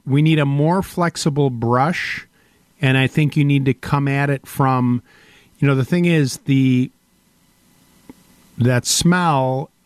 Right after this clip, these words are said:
you gotta get to the trap and clean that pipe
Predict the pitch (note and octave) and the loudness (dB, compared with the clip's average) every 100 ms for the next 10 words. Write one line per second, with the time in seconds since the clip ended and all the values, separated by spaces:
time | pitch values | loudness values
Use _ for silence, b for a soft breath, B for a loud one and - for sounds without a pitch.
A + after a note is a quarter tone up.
0 | _ B2+ C3 D3 B2+ C#3+ C#3 _ _ _ | _ -2 0 0 -2 -2 -4 _ _ _
1 | - - F#3+ F#3 F3 D#3 - E3+ D3+ A2+ | -8 0 2 2 2 -2 -2 -2 -2 -4
2 | A2+ - - _ _ _ _ - B2 - | -8 -16 -20 _ _ _ _ -2 -2 0
3 | - D#3+ D#3+ D3 C3+ B2+ - - C#3+ A#2 | 0 2 4 2 0 -2 -8 -4 -2 -2
4 | - | -6